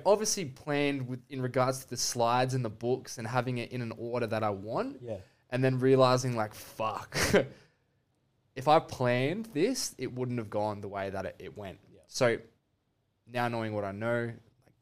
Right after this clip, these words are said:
Speaker 1: there'll be planning and shit, whatever. But yeah, having that first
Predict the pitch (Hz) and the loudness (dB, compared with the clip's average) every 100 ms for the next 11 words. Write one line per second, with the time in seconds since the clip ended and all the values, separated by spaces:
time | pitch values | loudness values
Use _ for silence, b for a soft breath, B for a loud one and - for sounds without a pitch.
0 | 87 98 87 85 _ - 139 135 131 127 | _ -20 _ _ _ -6 -2 0 -2 -2
1 | - - 92 98 101 - 95 - _ _ | -6 -6 -6 -6 -8 -10 -12 -12 _ _
2 | _ b b b b b - 113 113 123 | _ b b b b b -6 -2 0 0
3 | 127 113 - 110 107 110 - - - | 0 -2 -4 -2 -2 -2 -8 -12 -16